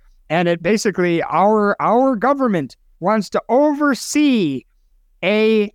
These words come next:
I. Think about that. At this point, my understanding was it's more conceptual. It's more of a concept. Our government is going to control it. Why do they, you know, during the covid stuff, they didn't want people s-, spreading misinformation,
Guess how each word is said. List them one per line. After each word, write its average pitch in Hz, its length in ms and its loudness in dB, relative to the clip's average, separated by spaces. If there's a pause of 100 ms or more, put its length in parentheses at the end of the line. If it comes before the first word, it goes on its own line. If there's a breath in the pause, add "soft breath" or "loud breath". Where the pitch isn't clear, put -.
I. 151 460 -2 (300)
Think 269 200 2
about 160 300 -2
that. 131 260 -4
At 185 180 -4
this 254 160 -2
point, 247 320 0
my 175 160 0
understanding 208 540 0
was 156 160 -2
it's 156 140 -8
more 226 180 0
conceptual. 160 760 -4 (200)
It's - 100 -16
more 247 160 0
of 170 80 -2
a 160 80 0
concept. 214 720 -2 (280)
Our 190 120 0
government 196 540 0
is 175 120 -2
going 196 240 0
to 180 120 -2
control 208 640 0
it. - 180 -6 (220)
Why 175 760 0 (360)
do 190 100 0
they, 170 160 2
you 160 180 -2
know, 196 160 2
during 190 300 0
the 160 240 0
covid 214 360 0
stuff, 170 420 -2 (340)
they 165 120 -2
didn't 190 200 -2
want 180 220 0
people 180 260 0
s-, 165 80 -4
spreading 190 720 -2
misinformation, 170 960 -2